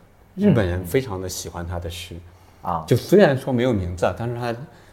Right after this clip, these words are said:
Speaker 2: 呃，如今你去搜的话，应该有好几百首诗是他写的。
Speaker 1: 嗯。
Speaker 2: 当然其中可能也不妨，呃，不，呃，有可能会有这个伪作。
Speaker 1: 嗯，嗯。
Speaker 2: 然后从日本呢，又流传到了美国。
Speaker 1: 嗯。
Speaker 2: 流传到美国呢，以后就是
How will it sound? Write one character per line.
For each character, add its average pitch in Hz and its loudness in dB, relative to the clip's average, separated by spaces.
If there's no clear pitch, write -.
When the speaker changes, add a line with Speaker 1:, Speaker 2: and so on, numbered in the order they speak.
Speaker 2:
呃， 98 2
如 95 -2
今 151 4
你 110 4
去 95 -4
搜 120 0
的 117 2
话， 104 -4
应 110 -6
该 117 -4
有 92 -2
好 95 -6
几 120 -8
百 95 -10
首 - -14
诗 - -14
是 - -18
他 80 -8
写 - -14
的。 - -18
Speaker 1:
嗯。 98 -2
Speaker 2:
当 113 2
然 113 2
其 113 -4
中 120 0
可 104 -10
能 92 -8
也 90 -8
不 117 -10
妨， 82 -10
呃， 90 -10
不， 110 -2
呃， 92 -4
有 101 2
可 117 -2
能 85 -6
会 113 -2
有 82 -2
这 95 -10
个 90 -8
伪 85 -8
作。 98 -8
Speaker 1:
嗯， 101 -2
嗯。 92 -10
Speaker 2:
然 127 6
后 175 6
从 151 2
日 185 0
本 127 0
呢， 104 -2
又 117 -2
流 98 -2
传 104 -4
到 104 -2
了 90 -4
美 87 -4
国。 82 -8
Speaker 1:
嗯。 95 -4
Speaker 2:
流 147 6
传 156 8
到 147 4
美 104 2
国 95 -4
呢， 107 -4
以 95 -10
后 98 -4
就 95 -8
是 87 -8